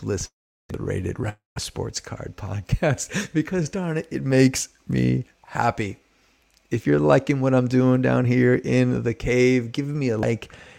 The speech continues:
give me a comment, leave a review on Apple Podcasts, maybe subscribe. Best of all, tell a friend. And at your request, it would give me great pleasure to send you one.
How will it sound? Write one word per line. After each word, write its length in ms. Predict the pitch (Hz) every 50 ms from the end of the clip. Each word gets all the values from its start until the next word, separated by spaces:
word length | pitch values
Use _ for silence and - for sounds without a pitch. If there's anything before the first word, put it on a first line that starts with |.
| - _ _ _ - 143
give 300 | 139 143 143 147 127 110
me 400 | 127 127 127 127 127 127 127 -
a 340 | - - 104 104 104 104 101 - -
comment, 680 | - - - - 127 123 123 123 127 123 123 123 - -
leave 280 | - 127 135 135 123
a 80 | 131 120
review 960 | 107 110 110 110 107 107 117 - _ - 143 139 139 143 139 139 139 135 139 -
on 380 | - 101 98 101 98 95 101 - _ _ _ _ _ _ _ -
Apple 240 | 123 127 - - 110
Podcasts, 840 | - - - 147 127 117 120 - - 139 123 117 117 113 107 - -
maybe 240 | 117 110 104 101 98
subscribe. 720 | - - 90 - - - - - 113 113 113 113 107 107
Best 260 | 110 110 107 101 - 117
of 100 | 107 101
all, 280 | 104 101 98 95 92
tell 380 | - - - - 101 101 101 -
a 140 | 85 95 92
friend. 440 | - - - 117 120 123 127 127 123
And 400 | - 127 123 120 120 123 123 -
at 240 | - 131 131 127 -
your 220 | 151 143 - -
request, 640 | 67 67 67 127 - - - 135 139 135 120 - -
it 220 | - 131 135 - -
would 200 | 143 135 135 131
give 220 | 135 131 127 120
me 140 | 127 127 120
great 260 | 120 123 120 123 127
pleasure 460 | - 131 127 143 143 127 127 110 - - - - - - _ -
to 80 | -
send 280 | 101 - 120 113 113 110
you 160 | 104 104 98
one. 680 | 92 95 101 117 139 151 151 143 139 135 135 135 131